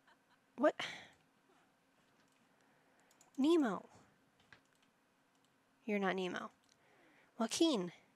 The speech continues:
what are you doing? Oh my goodness, Joaquin. Can we not? Can we go eat the food that I,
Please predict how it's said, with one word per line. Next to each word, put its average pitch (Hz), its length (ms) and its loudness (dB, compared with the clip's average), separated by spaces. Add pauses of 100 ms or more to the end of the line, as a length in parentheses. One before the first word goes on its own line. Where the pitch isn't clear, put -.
(160)
what 240 80 -4
are 277 40 -2
you 294 120 -2 (140)
doing? 262 480 -2 (720)
Oh 220 260 0
my 196 160 -8 (140)
goodness, - 500 -6
Joaquin. - 640 -8 (1700)
Can 240 180 -2
we 285 140 0
not? 254 440 -2 (1040)
Can 247 200 -2
we 269 140 0
go 269 200 -2
eat 240 220 -6
the 240 80 -8
food 214 320 -2
that 202 120 -4
I, 202 200 -2